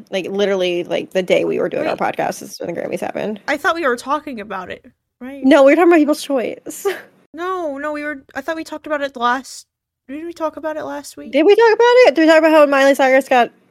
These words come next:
Speaker 1: was performing and, and she didn't have underwear on?
Speaker 2: Yeah.
Speaker 1: Oh, never mind. We don't have to talk about, we don't have to talk about the Grammys then. I'm already
Speaker 2: I
Speaker 1: losing
Speaker 2: remember.
Speaker 1: track, guys. All right. Well then,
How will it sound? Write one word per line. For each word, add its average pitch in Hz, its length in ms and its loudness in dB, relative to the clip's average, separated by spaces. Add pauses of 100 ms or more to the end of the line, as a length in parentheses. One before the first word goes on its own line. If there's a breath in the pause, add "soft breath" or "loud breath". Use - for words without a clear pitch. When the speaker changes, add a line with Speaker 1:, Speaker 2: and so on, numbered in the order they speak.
(280)
Speaker 1:
was 247 180 4
performing 240 640 0
and, 220 200 -4
and 214 120 -4
she 226 80 -4
didn't 220 160 0
have 208 140 0
underwear 220 360 0
on? 220 220 -6 (1000)
Speaker 2:
Yeah. 254 320 2 (760)
Speaker 1:
Oh, 247 340 4
never 285 200 6
mind. 254 140 4
We 254 60 6
don't 269 80 6
have 269 80 4
to 277 80 -4
talk 269 60 -2
about, 240 200 -2
we 240 80 -2
don't 214 120 0
have 196 80 -2
to 220 80 -12
talk 208 60 -8
about 185 100 -4
the 185 120 -4
Grammys 190 220 -4
then. 180 180 -6
I'm 330 140 2
already 320 160 6
Speaker 2:
I 294 60 2
Speaker 1:
losing 269 140 0
Speaker 2:
remember. 247 120 -2
Speaker 1:
track, 233 180 2
guys. 226 400 -2 (680)
All 262 260 2
right. 226 220 0 (200 soft breath)
Well 240 120 0
then, 226 320 0